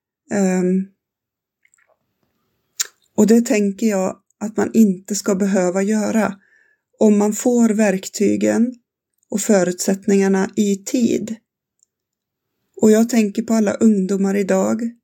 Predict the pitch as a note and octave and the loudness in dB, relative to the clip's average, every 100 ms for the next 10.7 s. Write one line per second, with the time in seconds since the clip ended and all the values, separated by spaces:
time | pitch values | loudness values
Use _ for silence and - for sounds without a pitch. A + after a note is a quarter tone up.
0 | _ _ - G#3 G3+ G#3 - F#3+ G#3 A#3 | _ _ -2 0 0 -2 0 2 2 0
1 | _ _ _ _ _ _ _ _ _ _ | _ _ _ _ _ _ _ _ _ _
2 | _ _ _ _ _ _ _ _ _ _ | _ _ _ _ _ _ _ _ _ _
3 | _ _ _ _ _ - A#3 A#3+ G#3+ F#3+ | _ _ _ _ _ 2 4 6 4 0
4 | _ _ - G#3 A3 C4+ A#3+ - A3 G#3 | _ _ -8 -2 0 0 -2 0 0 2
5 | G3 G#3+ G#3 C4+ C#4+ - G3 F#3+ - - | 0 0 0 0 0 0 -2 -2 -2 -2
6 | A3+ _ _ _ _ _ _ _ _ _ | -4 _ _ _ _ _ _ _ _ _
7 | _ _ _ _ _ _ _ _ _ _ | _ _ _ _ _ _ _ _ _ _
8 | _ _ _ _ - - A#3 A3 G#3+ G#3 | _ _ _ _ -4 2 4 4 2 -2
9 | G3+ G#3+ _ _ _ _ - B3+ B3 - | -2 -6 _ _ _ _ -8 -4 -2 2
10 | A#3 A3+ A#3+ B3 C4 G3+ G#3 | 2 4 2 2 2 0 -2